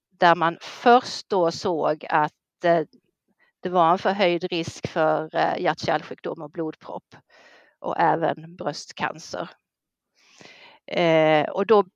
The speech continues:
då blev det ju så att helt plötsligt så skulle ju inga kvinnor ha hormoner längre. Och jag tror att det, det hänger kvar lite kanske i hälso- och sjukvården.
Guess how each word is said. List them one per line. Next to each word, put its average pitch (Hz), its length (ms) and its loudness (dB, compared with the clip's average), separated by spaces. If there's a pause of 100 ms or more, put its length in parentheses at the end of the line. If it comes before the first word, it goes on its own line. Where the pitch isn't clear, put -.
(100)
då 208 140 2
blev 202 460 4
det 240 80 -6
ju 240 140 2
så 180 300 0
att 175 160 4 (220)
helt 202 340 -2
plötsligt - 580 -4
så 185 240 -6
skulle 190 320 -8
ju 185 120 -4
inga 202 500 -4
kvinnor 185 680 -2 (420)
ha 165 200 4
hormoner 170 540 -4
längre. - 400 -6
Och 208 120 -2
jag 220 160 2
tror 226 320 2
att 220 100 -2
det, 202 280 2 (920)
det 202 60 -12
hänger 240 340 -4
kvar 233 540 6
lite 254 340 -2
kanske - 640 -6 (160)
i 180 340 -8
hälso- 170 420 -8
och 160 80 -12
sjukvården. 185 720 -10